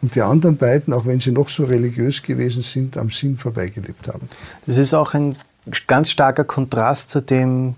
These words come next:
Speaker 2: Zielen, die man vielleicht oft mit dem Ellbogen versucht durchzusetzen und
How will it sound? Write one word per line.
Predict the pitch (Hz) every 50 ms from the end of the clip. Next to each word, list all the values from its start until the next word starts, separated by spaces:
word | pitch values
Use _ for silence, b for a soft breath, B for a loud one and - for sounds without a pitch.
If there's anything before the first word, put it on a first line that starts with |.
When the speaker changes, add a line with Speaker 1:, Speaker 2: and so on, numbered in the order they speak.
| -
Speaker 2:
Zielen, | - - - 151 156 156 165 165
die | 151 151
man | 139 139 139 139
vielleicht | 135 - 139 135 135 131 - -
oft | 127 135 131 - -
mit | 127 120 - -
dem | 131 -
Ellbogen | - 143 151 160 135 151 139 127 123 135 120
versucht | - 139 120 - - 131 117 - - -
durchzusetzen | 139 135 - - - 165 - - 151 151 151 - - - 156 147
und | 135 135 135 127